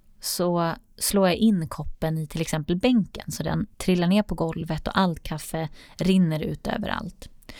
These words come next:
Och då blir jag givetvis jättefrustrerad och så slår jag på mig själv för att jag är så klantig.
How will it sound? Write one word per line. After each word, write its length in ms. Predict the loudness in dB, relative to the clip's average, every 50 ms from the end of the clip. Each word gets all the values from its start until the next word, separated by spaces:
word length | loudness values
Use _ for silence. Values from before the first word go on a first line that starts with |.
| -18 -18 -18
Och 220 | -12 -8 -2 2
då 120 | 2 2 4
blir 120 | 2 2
jag 100 | 0 0
givetvis 540 | 0 -2 -2 -4 -6 -6 -6 -6 -4 -4 -4
jättefrustrerad 880 | -4 -4 -6 -8 -6 -4 -4 -4 0 2 2 4 4 2 0 -2 -4
och 80 | -6 -4
så 200 | -2 -2 -4 -2 -4
slår 320 | -2 0 2 2 2 2
jag 100 | 2 0
på 120 | -2 -4 -4
mig 120 | -4 -4
själv 200 | -4 -6 -6 -6
för 100 | -6 -8
att 80 | -8 -6
jag 60 | -6
är 40 | -6
så 140 | -6 -8
klantig. 680 | -10 -6 -4 -2 -2 -2 -2 -6 -4 -4 -4 -4 -4